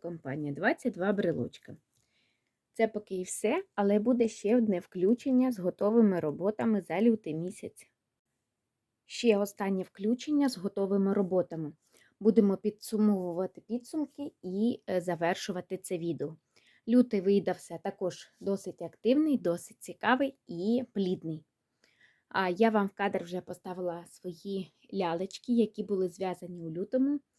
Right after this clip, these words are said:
Одразу п'ять лялечок, м, вирішила зв'язати, і всі в різних кольорах і волосечка, і сукні. Мені дуже подобаються дівчата.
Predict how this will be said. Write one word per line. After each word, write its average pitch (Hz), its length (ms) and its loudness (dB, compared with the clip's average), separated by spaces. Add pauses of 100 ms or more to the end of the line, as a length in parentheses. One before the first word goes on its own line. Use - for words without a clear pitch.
(340)
Одразу 202 380 -2
п'ять 180 340 -8
лялечок, 190 520 -4 (180)
м, 262 240 -4 (540)
вирішила 240 520 4
зв'язати, 214 600 -4
і 196 200 -4
всі 208 260 -4
в 190 60 -4
різних 202 400 2 (480)
кольорах 196 580 -2
і 175 40 -4
волосечка, 214 680 -2
і 170 220 -8
сукні. 233 480 -2
Мені 190 240 -2
дуже 190 260 -4
подобаються 175 580 -4
дівчата. 247 560 -6